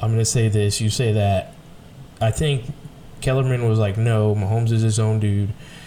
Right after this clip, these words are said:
Uh, and then Stephen A Smith did, It's let's not forget the weapons. You can put Rodgers there and Deshaun Watson there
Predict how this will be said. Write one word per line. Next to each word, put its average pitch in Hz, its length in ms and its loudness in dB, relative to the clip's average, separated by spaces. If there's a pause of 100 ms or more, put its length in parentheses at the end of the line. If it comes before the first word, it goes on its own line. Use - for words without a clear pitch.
(440)
Uh, 104 360 4
and 120 180 0
then 117 260 0 (100)
Stephen 151 380 0
A 127 120 0
Smith 117 420 0
did, 104 220 0 (200)
It's - 320 -4 (220)
let's 120 200 0
not 120 160 -2
forget 120 320 -2
the 123 80 0
weapons. 139 1000 0
You 120 120 0
can 113 160 2
put 107 240 -2
Rodgers 113 640 2
there 113 280 2
and 101 180 -2
Deshaun 104 400 -2
Watson 120 480 0
there 101 380 -2